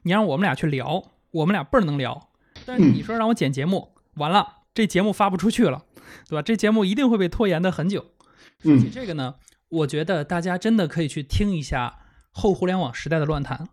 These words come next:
Speaker 1: 因为我参与过一次录制以后，我对这个节目的风格叹为观止。怎么说呢？就是这个节目的特色是什么？是快，就是非常的快。有多快呢？我记得我们上次第一次录乱谈的时候，呃，录，录这个串台的时候，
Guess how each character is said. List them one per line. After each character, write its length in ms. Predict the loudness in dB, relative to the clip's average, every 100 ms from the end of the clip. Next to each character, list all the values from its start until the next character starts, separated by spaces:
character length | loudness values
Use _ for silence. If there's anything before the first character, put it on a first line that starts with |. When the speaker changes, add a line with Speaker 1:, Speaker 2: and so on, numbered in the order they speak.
| _
Speaker 1:
因 160 | 0 0
为 60 |
我 80 | 0
参 260 | -2 -2 -2
与 40 |
过 180 | 0 0
一 100 | 0
次 420 | -2 0 0 0 0
录 100 | 0
制 140 | 0
以 60 | -4
后， 260 | -6 -6 _ _ -6
我 120 | -2
对 140 | -2
这 140 | 0 -2
个 100 | -2
节 160 | 0
目 100 | 0
的 120 | -2
风 240 | 0 2 2
格 180 | 0 -2
叹 200 | 0 0
为 140 | -2 -4
观 180 | -4
止。 180 | -4 -8 -18 _ _ -20 -20
怎 100 | -6
么 80 | -2
说 140 | 2 2
呢？ 200 | 2 -2 _ _ -4
就 120 | 0
是 240 | 0 -4 -10 _ _ _
这 140 | -2
个 80 | -2
节 140 | 0
目 100 | 0
的 80 | 0
特 160 | 0 0
色 120 | 0
是 40 |
什 60 | -4
么？ 160 | -6 -12 _
是 160 | -10 -10
快， 320 | 0 0 -2 _ _ _ _ _ _
就 120 | -4
是 100 | -2
非 160 | 0 0
常 100 | 0
的 80 | -4
快。 260 | -8 -10 _ _ _
有 100 | -4
多 140 | 0 0
快 200 | 0 0
呢？ 200 | -2 -6 _ _ -20 _
我 60 | -2
记 140 | 0
得 100 | 0 0
我 80 | -2
们 120 | -2
上 220 | 0 0
次 140 | 0
第 100 | -2
一 80 | 0
次 100 | 0
录 160 | 0 -2
乱 180 | 0 0
谈 160 | 2 -2
的 60 |
时 100 | 0
候， 240 | -2 -2 _
呃， 120 | 0 2 2
录， 200 | 0 0 -2
录 220 | -2 0
这 80 | 0
个 60 | 0
串 140 | 0
台 160 | 0 -2
的 60 |
时 140 | -2 -2
候， 220 | -2